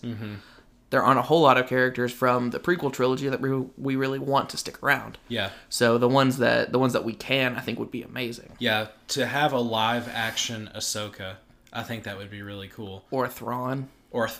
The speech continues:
Speaker 1: oh my goodness.
Speaker 2: 'Cause Thrawn originally
Speaker 1: Thrawn.
Speaker 2: was post trilogy, I believe.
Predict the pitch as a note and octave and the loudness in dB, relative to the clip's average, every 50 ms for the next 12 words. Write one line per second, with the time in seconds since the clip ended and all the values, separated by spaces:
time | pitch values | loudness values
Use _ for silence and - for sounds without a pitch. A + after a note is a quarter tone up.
0 | - A#2+ A2+ B2 B2+ C3 B2+ B2 A#2 A2 G#2 G2 F#2+ F#2+ F#2+ G2 G#2 - C3 C3+ | -6 -2 0 0 2 2 2 0 0 -2 -6 -8 -8 -8 -8 -10 -8 -4 -2 -2
1 | D#3 D#3 D#3 D#3 D3 B2 D3+ - - C#3 D3+ F3+ G3 F3+ C#3+ B2+ C3 E3 F#3+ D#3 | 0 0 0 2 2 2 2 2 4 6 8 8 8 8 8 8 8 8 8 6
2 | D3 C#3+ C3+ B2+ B2 A#2+ B2 C3+ D#3 E3 C#3+ B2+ B2+ B2 B2+ - - - _ _ | 6 6 6 8 8 8 8 8 8 8 8 8 8 6 2 -2 -6 -8 _ _
3 | _ _ _ _ _ _ _ _ _ _ - - - D3+ D#3+ D#3 C3+ - - - | _ _ _ _ _ _ _ _ _ _ -8 0 2 4 4 4 4 2 -2 -4
4 | - - - - - - - - - - - - - - - B2 A2+ E2 D#2+ - | -6 -8 -10 -12 -14 -16 -16 -16 -16 -18 -20 -18 -8 -2 0 0 0 0 -2 -4
5 | - - B2+ C3 B2 - B2 A2+ G#2+ A#2 - - | -4 -4 -4 -4 -4 -4 -6 -6 -8 -10 -12 -14